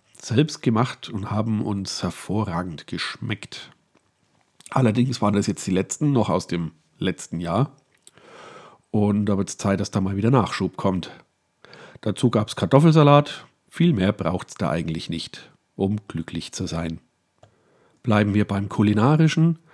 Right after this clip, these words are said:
Da ich jetzt eine Jahreskarte für einen Angelsee ergattern konnte, werden wir wohl häufiger zum Angeln kommen. Und dann gibt's natürlich auch häufiger mal Fisch. Und dafür habe ich mir jetzt einen kleinen Räucherofen gekauft.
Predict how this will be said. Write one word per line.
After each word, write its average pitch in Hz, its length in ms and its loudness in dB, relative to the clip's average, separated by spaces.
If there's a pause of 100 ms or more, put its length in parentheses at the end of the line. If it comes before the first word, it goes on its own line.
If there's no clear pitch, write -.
(380)
Da 120 180 6
ich 117 240 2
jetzt - 360 0
eine 107 340 2
Jahreskarte 107 800 2
für 90 160 0
einen 95 180 -4
Angelsee 98 640 0 (240)
ergattern 95 460 -2
konnte, 113 440 0 (600)
werden 101 260 2
wir 98 120 0
wohl 90 200 2
häufiger 95 420 -2
zum 90 200 -4
Angeln 113 240 0
kommen. 110 400 -2
Und 98 180 -4
dann 90 140 0
gibt's 92 180 -4
natürlich 90 340 -2
auch 87 300 -6
häufiger 92 340 -2
mal 90 200 -6
Fisch. - 400 -2 (960)
Und 101 640 -2
dafür 95 320 2
habe 104 160 2
ich - 100 -4
mir 98 80 0
jetzt 95 140 -2
einen 98 240 -2
kleinen 101 420 0
Räucherofen 98 800 0
gekauft. 87 680 -6